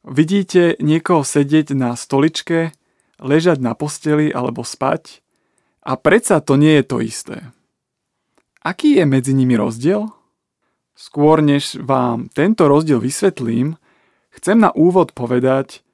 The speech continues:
že nie som zastáncom usilovnosti bez viery.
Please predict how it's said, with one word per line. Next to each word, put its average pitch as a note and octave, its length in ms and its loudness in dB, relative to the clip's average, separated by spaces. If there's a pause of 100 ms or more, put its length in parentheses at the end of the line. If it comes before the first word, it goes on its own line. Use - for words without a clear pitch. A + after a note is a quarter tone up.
(160)
že B2 240 -6
nie F3 240 2
som C#3+ 240 -2
zastáncom C#3 1040 -2
usilovnosti C#3 800 -2
bez B2 320 -2
viery. B2 480 -6